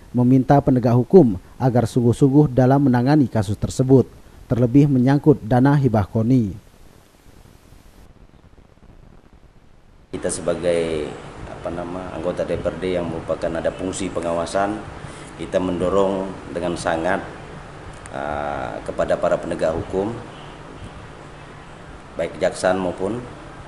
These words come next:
Speaker 2: polisian, supaya sungguh-sungguh melakukan langkah hukum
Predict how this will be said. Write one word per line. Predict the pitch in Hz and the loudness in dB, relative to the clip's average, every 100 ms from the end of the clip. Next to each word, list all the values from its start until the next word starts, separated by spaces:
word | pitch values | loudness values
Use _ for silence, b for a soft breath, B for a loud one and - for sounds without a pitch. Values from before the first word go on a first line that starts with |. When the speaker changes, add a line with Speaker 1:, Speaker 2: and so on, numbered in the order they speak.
| - | -16
Speaker 2:
polisian, | - 95 90 92 90 120 - - - - - - - - - - - - - - | -8 -6 -4 0 0 0 -8 -16 -18 -18 -18 -20 -20 -20 -20 -20 -20 -20 -20 -16
supaya | - 92 110 110 | -10 -2 0 0
sungguh-sungguh | 107 101 95 98 101 110 113 113 - - | -2 -4 -4 -4 -2 -2 -4 -8 -14 -6
melakukan | 87 87 90 92 87 | -2 -2 -4 -4 -2
langkah | 87 85 | -2 -4
hukum | 85 87 92 | -6 -8 -8